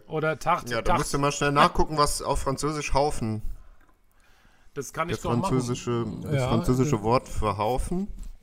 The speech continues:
Speaker 1: Ja.
Speaker 2: Also
Speaker 1: Also
Speaker 2: Torte wissen wir, ne? Torte
Speaker 1: Ja.
Speaker 2: heißt Tort.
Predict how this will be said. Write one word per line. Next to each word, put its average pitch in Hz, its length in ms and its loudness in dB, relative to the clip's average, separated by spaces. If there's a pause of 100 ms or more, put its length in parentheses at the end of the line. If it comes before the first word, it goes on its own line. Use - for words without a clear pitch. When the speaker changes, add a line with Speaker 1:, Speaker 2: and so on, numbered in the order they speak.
(180)
Speaker 1:
Ja. 147 460 -8 (460)
Speaker 2:
Also - 160 -2
Speaker 1:
Also 147 160 -4
Speaker 2:
Torte 143 340 0
wissen 139 280 -2
wir, 92 140 -2
ne? 123 240 -6 (120)
Torte 113 260 0
Speaker 1:
Ja. 151 120 4
Speaker 2:
heißt 101 240 -6
Tort. - 520 -4